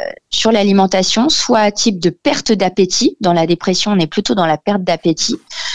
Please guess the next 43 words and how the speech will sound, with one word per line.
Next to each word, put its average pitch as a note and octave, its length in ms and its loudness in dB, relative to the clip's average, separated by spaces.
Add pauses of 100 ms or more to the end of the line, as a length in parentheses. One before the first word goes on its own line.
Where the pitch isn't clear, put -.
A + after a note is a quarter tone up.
(260)
Dans G3+ 100 2
la G3 160 2
déprime, A3 580 2
euh, E3+ 180 4
l'angoisse, F#3 380 2
la F#3 80 0
nervosité, F3 500 0
on A#3 100 4
est F3 120 4
plutôt G3+ 400 0
dans, D#3+ 480 2 (160)
euh, D#3 160 4
la, D3+ 220 0
le, C#3+ 260 0 (180)
la D3+ 120 0
boulimie G3 440 2
en C#3+ 60 -6
fait, D#3 240 -4
et D3+ 60 2
la D3+ 100 2
boulimie F3 360 0
notamment F#3 420 2
de F#3 100 -2
sucre. - 380 -6 (500)
Et E3 100 2
quand A#3+ 260 0
les A3 120 4
gens G#3+ 300 4
boulottent F#3 400 0
de F3 100 2
sucre, - 380 -2
ils F#3 80 4
viennent F3 200 0
s'ajouter F#3 720 0
un D#3 160 0
autre A3+ 140 0
problème G3 480 -2
qui - 100 -2
est D#3+ 60 2
la D3+ 80 2
prise A#3+ 260 -2
de G#3 120 2
poids, - 400 -2